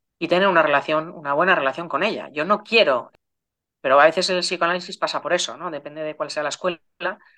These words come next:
¿vale? Pasa por romper por completo la relación con, con la familia, ¿no? Su-, supuestamente, si no, no llegas a ser un adulto. Y le dije, "Pues mira, hasta aquí hemos llegado, porque yo quiero ser una, quiero ser realmente, quiero ser adulta, quiero tomar decisiones en mi propia vida,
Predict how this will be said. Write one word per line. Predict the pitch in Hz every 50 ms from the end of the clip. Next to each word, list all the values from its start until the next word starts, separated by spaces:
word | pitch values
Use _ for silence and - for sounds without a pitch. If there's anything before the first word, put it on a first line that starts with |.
| _ _ _
¿vale? | - 170 170 170
Pasa | - 151 - - 156 156
por | - 143 143 143 139 -
romper | - - 139 135 139 - 190 185 180
por | 185 170
completo | 151 135 127 139 135 151 151
la | 147 135
relación | 131 143 131 131 - - 131 127 135
con, | 131 131 131 127 127 _ _ _
con | - 143 131
la | 135 135
familia, | - 143 147 143 123 110 104 104
¿no? | 123 160 202 - _ -
Su-, | - - 147 143 139
supuestamente, | - - 143 - 143 - 143 139 143 143 147 156 156 - - _ _ _ -
si | - -
no, | 135 135
no | 139 143
llegas | 135 139 135 131 -
a | 127
ser | 120 - 127 120
un | 127
adulto. | 123 113 110 113 113 - - -
Y | 165
le | 151
dije, | 143 - 147 139
"Pues | - 143 135
mira, | 143 139 131 123 123 - - _ _ _ _ _ _ -
hasta | 143 - - -
aquí | 139
hemos | 139 147 151 147
llegado, | 151 139 147 160 156 147 139 151 147
porque | 147 - - 139
yo | 143 143
quiero | 143 156 147 147
ser | 139 - 143 139 135 - -
una, | - 131 127 127 127 123 123 - - - _
quiero | - 160 151 151
ser | - - 160 147
realmente, | 131 131 131 131 143 151 151 139 123
quiero | 139 131 131
ser | - 127 120
adulta, | 120 139 175 170 156 - 127 135 190 - _ _ _ _ _ _ _ -
quiero | - 135 135
tomar | 135 131 135 143 143
decisiones | 139 135 131 135 - 147 143 147 143 -
en | 135
mi | 135 127
propia | 123 131 131 - 127 135
vida, | 147 156 143 135 135 127